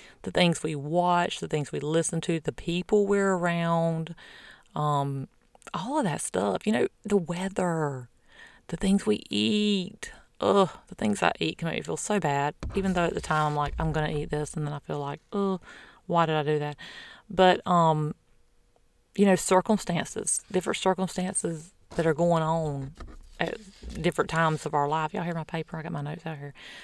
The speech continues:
So if I can figure out, like the other day when I was feeling really blah,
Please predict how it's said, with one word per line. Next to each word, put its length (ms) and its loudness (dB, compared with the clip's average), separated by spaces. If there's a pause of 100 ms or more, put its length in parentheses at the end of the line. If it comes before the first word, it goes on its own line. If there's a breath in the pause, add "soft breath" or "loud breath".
(260 loud breath)
So 400 8 (1400)
if 160 6
I 140 6
can 160 2
figure 240 4
out, 180 6
like 140 0
the 60 4
other 100 2
day 220 6
when 100 6
I 40 6
was 100 0
feeling 340 0
really 300 4
blah, 440 -4